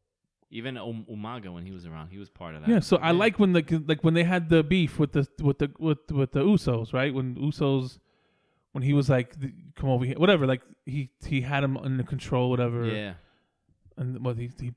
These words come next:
Speaker 2: he bitched him. I don't know why he did that on T V.
Speaker 1: Right.
Speaker 2: "I hate you, man," like that.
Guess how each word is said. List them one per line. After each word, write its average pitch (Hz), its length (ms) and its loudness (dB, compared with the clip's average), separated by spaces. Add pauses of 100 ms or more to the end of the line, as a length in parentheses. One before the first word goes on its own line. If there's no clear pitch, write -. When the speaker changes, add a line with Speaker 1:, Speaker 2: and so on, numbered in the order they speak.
(140)
Speaker 2:
he 123 100 -4
bitched 120 360 -2
him. 120 120 -4
I 123 60 -2
don't 127 100 -2
know 123 120 0
why 117 260 -4
he 113 180 -4
did 113 240 -6
that 117 100 -6
on 113 160 -8
T - 160 -12
V. 110 300 -8 (180)
Speaker 1:
Right. 87 220 -6 (300)
Speaker 2:
"I 269 280 0
hate 285 300 4
you, 214 80 2
man," 220 500 -6
like - 200 -6
that. 143 300 -4